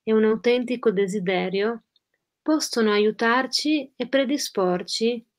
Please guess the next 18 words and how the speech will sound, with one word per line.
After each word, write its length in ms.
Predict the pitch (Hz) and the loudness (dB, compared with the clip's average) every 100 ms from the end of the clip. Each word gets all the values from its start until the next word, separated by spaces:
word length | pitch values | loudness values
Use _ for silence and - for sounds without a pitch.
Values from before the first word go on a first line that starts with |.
| _ _ _ | _ _ _
ad 120 | 254 285 | -2 0
ottenere 580 | 285 311 277 196 190 | 0 0 2 2 0
la 100 | 190 | -2
soluzione 1040 | 196 - 220 226 - 247 269 285 320 285 - | -4 -4 -4 -4 -2 -2 0 0 0 -2 -8
attraverso 760 | 254 240 285 269 269 196 - 190 | -10 -4 -2 0 0 -2 -4 -4
l'acquisizione 1120 | 196 - 220 233 226 - 247 208 185 185 185 | -4 -4 -4 -4 -6 -2 0 0 -2 -4 -2
di 80 | 226 | 0
una 260 | 240 196 | 0 -2
conoscenza 760 | - 208 202 - 233 233 220 202 | -4 -4 -4 -4 -2 0 -2 -6
perfetta 840 | 202 202 - 180 180 180 220 247 - _ _ _ _ | -6 -6 -4 -4 -4 -6 -6 -6 -10 _ _ _ _
da 120 | 220 247 | -2 0
una 200 | 285 277 | 0 -2
fonte 380 | 262 196 185 | -2 -2 0
autorizzata. 960 | 226 226 233 233 226 190 185 180 190 190 _ _ _ - - 208 208 _ 226 - _ _ _ _ _ | 0 2 2 0 -4 -6 -8 -8 -10 -10 _ _ _ -20 -18 -18 -20 _ -20 -20 _ _ _ _ _
Se 220 | - 277 | -6 -6
ci 180 | - 359 | 4 6
pensiamo 540 | 339 254 - 262 240 | 6 0 0 0 2
bene, 640 | 214 196 185 180 190 208 | 2 2 0 0 -2 -4